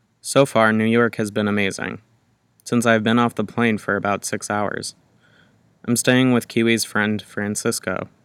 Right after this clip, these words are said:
We went out to a queer bar and some other place, the Pearl. I met a new friend, Agatha. She's hilarious. The bar has some not real cute guys, but whatever.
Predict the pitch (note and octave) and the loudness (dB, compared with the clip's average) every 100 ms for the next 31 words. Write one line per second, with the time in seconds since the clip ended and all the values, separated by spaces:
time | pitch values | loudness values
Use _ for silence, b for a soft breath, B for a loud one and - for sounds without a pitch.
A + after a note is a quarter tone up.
0 | _ _ _ _ _ _ _ _ A2+ A#2+ | _ _ _ _ _ _ _ _ 0 2
1 | B2 B2 B2 - A2+ G#2 - A2+ G#2+ G#2 | 4 4 2 0 -2 -2 0 0 0 0
2 | G2+ G2+ - - A2 A2 G#2+ A#2 A2+ A2 | -2 -4 -10 -10 -4 -2 -2 -2 0 -2
3 | G#2 A2+ A2+ G#2 - G2 F#2+ - - - | -2 -2 -2 -2 -4 -4 -4 -8 -12 -8
4 | G#2+ - G#2+ G#2+ B2 - _ _ _ _ | -8 -4 -4 -2 -6 -10 _ _ _ _
5 | _ _ _ _ _ _ _ _ _ - | _ _ _ _ _ _ _ _ _ -2
6 | A#2 B2 A#2+ A#2+ A#2+ B2 A#2 A#2 A2+ A2 | 2 4 6 6 4 2 2 2 4 2
7 | G#2 G#2+ G2+ - G2+ A2 G#2+ - - A2+ | 0 0 -2 -6 -6 -6 -10 -8 -2 -2
8 | G#2 G#2+ G#2+ F#2 - - - - _ _ | -2 -2 0 0 -4 -8 -12 -14 _ _
9 | _ _ _ _ _ _ - A2 A#2+ B2 | _ _ _ _ _ _ -4 4 6 8
10 | B2+ A#2+ A2+ - A2+ A2 A2 A2+ - A2+ | 6 4 2 0 0 0 2 0 0 -2
11 | A2+ G#2+ - A2 G#2 G#2 G2+ G2+ - G#2+ | -2 -2 -4 -2 0 0 0 -4 -4 -2
12 | G#2 A2 G2+ - - | 0 2 0 0 -6